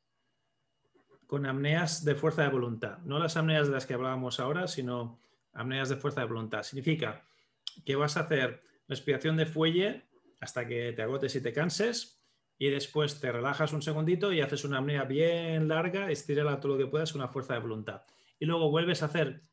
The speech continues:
la respiración de fuelle y otra vez una apnea bien larga tirando de fuerza de voluntad.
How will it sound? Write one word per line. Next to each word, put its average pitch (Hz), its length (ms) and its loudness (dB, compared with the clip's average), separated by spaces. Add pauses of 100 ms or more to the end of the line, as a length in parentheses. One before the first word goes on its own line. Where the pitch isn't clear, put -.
(120)
la 127 120 -6
respiración 139 440 -2
de 143 80 0
fuelle 165 380 0
y 135 140 -2
otra 131 180 -2
vez 127 140 -2
una 131 140 -2
apnea 131 340 -4
bien 147 280 2
larga 160 360 0
tirando 123 300 -6
de 117 80 -4
fuerza 123 280 -8
de 110 60 -4
voluntad. 101 420 -10